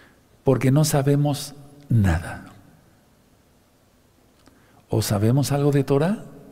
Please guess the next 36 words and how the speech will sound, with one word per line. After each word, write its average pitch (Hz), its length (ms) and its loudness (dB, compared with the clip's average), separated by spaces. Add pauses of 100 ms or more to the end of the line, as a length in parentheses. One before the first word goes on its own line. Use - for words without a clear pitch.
(220)
Tal 139 160 -2
vez 131 160 0
muy 127 160 0
poquito, 117 560 -4 (460)
pero 117 160 2
la 113 100 6
verdad 120 220 2
es 143 60 -4
que 139 80 0
no 139 100 2
sabemos 117 420 -2
nada. 80 320 -6 (640)
Vas 143 200 4
a 170 40 4
ver 165 160 6
cómo 170 240 4
en 151 80 2
cuanto 131 320 0
vayamos 131 480 0
avanzando 131 580 0
en 127 60 0
este 123 220 -2
curso, 123 480 -2 (600)
tú 127 120 -2
vas 127 200 2
a 123 60 2
decir, 117 320 0
"Padre 110 760 -6
eterno", 92 560 -6 (360)
como 110 240 2
yo 127 300 2 (480)
lo 110 120 -2
dije, 123 400 0 (880)
"no 123 140 2
sé 127 180 -2
nada, 110 520 -4